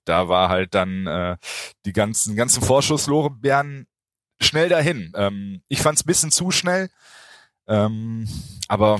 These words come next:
es hat halt leider nicht mehr funktioniert. So, dann hatte halt der, äh, Kreuzer, unser Interimscoach, zwei Spiele bekommen, die hat er halt auch, ähm, nicht, äh, erfolgreich bestreiten können. Und dann kam halt der Belgier, äh, Mitte Oktober, Geratz.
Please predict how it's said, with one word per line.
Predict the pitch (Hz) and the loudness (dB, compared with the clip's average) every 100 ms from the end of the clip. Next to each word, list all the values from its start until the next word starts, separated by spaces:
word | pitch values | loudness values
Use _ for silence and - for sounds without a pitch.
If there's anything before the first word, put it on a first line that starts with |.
| - - | -2 -4
es | - | 0
hat | 110 | 0
halt | 110 95 | 2 2
leider | 101 101 | 2 2
nicht | 98 | -2
mehr | 107 95 | -2 -4
funktioniert. | 101 - 104 104 82 - | -2 -2 0 2 0 0
So, | - 101 | 0 2
dann | 92 85 | 4 2
hatte | 92 110 | 2 2
halt | 95 95 92 - | 4 2 -2 -4
der, | 87 85 85 87 | -4 -4 -4 -4
äh, | 85 | -6
Kreuzer, | - 120 147 - | 0 4 4 4
unser | 113 101 98 | 2 2 0
Interimscoach, | 135 135 131 131 - - - 123 127 - - _ - - | 0 -2 -2 2 2 2 0 2 2 -2 -6 _ -12 -4
zwei | - 123 | 2 2
Spiele | 117 120 117 | 2 0 0
bekommen, | 113 - 117 113 107 _ _ - | 0 2 2 0 -10 _ _ -4
die | 98 | -2
hat | 95 | 2
er | 87 | 0
halt | 85 | 2
auch, | 90 110 90 | 2 2 -2
ähm, | 90 104 101 101 101 - _ _ _ | -4 -4 -4 -10 -12 -16 _ _ _
nicht, | 131 127 - - | 0 2 2 0
äh, | 101 78 76 | -2 -4 -6
erfolgreich | - 113 127 131 117 - | -2 2 2 4 2 0
bestreiten | 117 - 110 110 | -2 0 0 0
können. | 110 113 107 107 _ - - - - - | 0 0 -2 -12 _ -20 -20 -20 -16 -4
Und | 127 | 0
dann | 113 | 2
kam | - 127 | 2 2
halt | 143 160 | 2 2
der | |
Belgier, | 156 196 190 123 82 82 80 - | 2 2 2 2 0 -2 -10 -8
äh, | 98 92 90 90 - - _ _ - | -4 -2 -2 -4 -10 -20 _ _ -8
Mitte | 95 107 | -2 0
Oktober, | 92 - 113 139 160 135 _ - - | 0 -2 -2 0 -2 -8 _ -20 -4
Geratz. | 110 110 147 - - - | -2 0 0 2 2 0